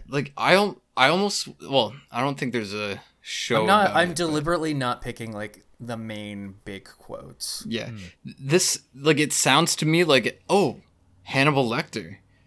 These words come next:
Speaker 1: Like, it sounds Hannibal Lecter-esque, but, er, like, uh, Silence of the
Speaker 3: Clarice?
Speaker 1: Lambs and, yeah, Clarice, all of those movies, Hannibal movies, 'cause there is a show that's more recent than the older movies. I don't think that's it, though. It's definitely not it.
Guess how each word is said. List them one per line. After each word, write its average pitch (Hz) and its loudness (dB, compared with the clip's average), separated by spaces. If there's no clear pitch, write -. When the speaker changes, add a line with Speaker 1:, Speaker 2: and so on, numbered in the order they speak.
Speaker 1:
Like, 127 2
it 131 2
sounds 147 2
Hannibal 143 0
Lecter-esque, 120 -2
but, - -4
er, 123 -4
like, 113 2
uh, 110 0
Silence 165 2
of 160 2
the 170 0
Speaker 3:
Clarice? 220 2
Speaker 1:
Lambs 110 0
and, - -14
yeah, 117 0
Clarice, 110 -2
all 127 6
of 107 -2
those 120 -2
movies, 131 0
Hannibal 113 0
movies, 131 0
'cause 123 -2
there 123 4
is 127 2
a 104 0
show 104 0
that's 104 -12
more 107 0
recent 117 -2
than 110 -2
the 107 -8
older 107 -4
movies. 101 -6
I 120 0
don't 123 0
think 123 0
that's 104 -4
it, 107 -6
though. 98 -14
It's - -8
definitely 120 2
not 92 -8
it. - -16